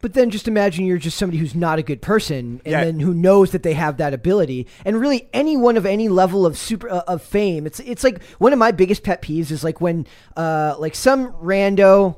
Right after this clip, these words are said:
Speaker 1: when Jo-, Joe Schmo thirty-two on Twitter, like, says something, like, bar-, like, a, leaves a barb to a celebrity.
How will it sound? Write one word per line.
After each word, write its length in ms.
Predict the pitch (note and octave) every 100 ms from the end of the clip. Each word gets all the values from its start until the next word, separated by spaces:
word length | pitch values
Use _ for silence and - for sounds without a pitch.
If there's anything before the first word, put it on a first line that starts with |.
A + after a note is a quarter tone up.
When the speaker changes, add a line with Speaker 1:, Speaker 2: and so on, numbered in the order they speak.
| -
Speaker 1:
when 320 | E3 F#3 G3
Jo-, 380 | D3+ G#3+ A3+ G#3+
Joe 200 | F3 A#3+
Schmo 280 | A#3 A#3 A3
thirty-two 460 | A3+ A3 F3 A3
on 120 | G3+ F3
Twitter, 380 | - E3+ F3+ F3+
like, 180 | D#3
says 220 | - E3+ D#3+
something, 440 | F#3 E3 D#3+ C3 - _ -
like, 180 | D#3+ B2+
bar-, 260 | D3 D#3 E3
like, 140 | D#3+
a, 60 | C3 -
leaves 200 | F#3+ E3+
a 40 |
barb 380 | C#3+ C3+ C3+ D3
to 80 | D#3
a 40 | C#3
celebrity. 520 | C3 B2+ A#2+ D#3+